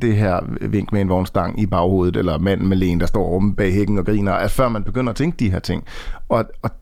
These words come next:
der tror jeg bare, at vi i den her ekstremt privilegerede, øh, nordiske, det her miljø, vi, vi kommer af, og verdensdel, vi er i, der, der har vi, øh, der har vi glemt noget basalt. Og det handler også om, hvordan vi i det hele taget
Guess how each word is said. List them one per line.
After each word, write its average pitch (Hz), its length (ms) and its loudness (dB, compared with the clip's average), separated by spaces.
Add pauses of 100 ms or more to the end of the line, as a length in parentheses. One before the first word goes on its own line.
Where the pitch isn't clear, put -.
(280)
der 147 100 -2
tror - 280 -4
jeg 92 140 -2
bare, 92 140 -2
at 107 120 -2
vi 117 180 2
i - 60 0
den 117 200 2
her 110 220 2
ekstremt - 960 -2
privilegerede, 95 760 0 (680)
øh, 87 360 -2
nordiske, 98 800 2
det - 340 -2
her 98 260 0
miljø, 101 420 2
vi, 104 240 2
vi 107 80 2
kommer 104 360 0
af, 95 120 2
og 92 60 0
verdensdel, 98 500 2
vi 98 80 4
er 101 140 2
i, 101 240 0 (120)
der, 175 80 0 (160)
der 139 60 0
har 120 160 0
vi, 104 280 4
øh, 95 200 0
der 110 60 -2
har 117 80 0
vi 113 120 -2
glemt 131 240 -2
noget 104 160 -2
basalt. - 500 -4 (340)
Og 113 240 0 (520)
det 131 80 2
handler 120 240 2
også 131 340 0
om, 123 160 0
hvordan 110 320 2
vi 123 80 4
i 113 40 2
det 104 100 2
hele 131 120 2
taget 110 220 0